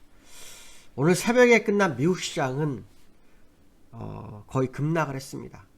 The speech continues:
일 프로대 하락을 했는데요. 요 근래,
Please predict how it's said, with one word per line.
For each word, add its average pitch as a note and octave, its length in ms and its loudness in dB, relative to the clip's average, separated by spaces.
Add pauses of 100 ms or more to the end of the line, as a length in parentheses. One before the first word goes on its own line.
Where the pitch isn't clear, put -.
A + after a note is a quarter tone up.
(140)
일 F3+ 240 -4
프로대 D#3+ 480 -10
하락을 C3+ 400 -8
했는데요. C3+ 500 -14 (1200)
요 D#3+ 180 4
근래, G#3+ 720 2